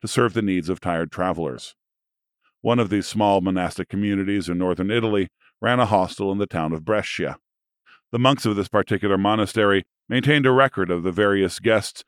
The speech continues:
who had been given lodging in the hostel, a record preserved to this day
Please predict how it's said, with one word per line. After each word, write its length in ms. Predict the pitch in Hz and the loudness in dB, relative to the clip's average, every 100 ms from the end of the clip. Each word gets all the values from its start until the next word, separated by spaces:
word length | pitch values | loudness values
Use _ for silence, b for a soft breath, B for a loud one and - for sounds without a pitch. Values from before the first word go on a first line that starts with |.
| b - | b 0
who 80 | |
had 80 | 123 | 2
been 160 | 123 120 | 2 2
given 240 | 117 110 | 2 2
lodging 400 | 107 104 95 92 | 2 2 2 0
in 100 | 87 | -2
the 80 | 85 | -2
hostel, 500 | 90 98 - 65 - _ _ - | -2 -2 -4 -12 -12 _ _ -6
a 80 | 98 | 0
record 320 | 104 95 98 | 2 0 -2
preserved 460 | - 90 107 107 - | -2 0 2 2 0
to 80 | |
this 240 | 90 113 - | -4 -4 0
day 340 | 135 120 92 | 2 4 2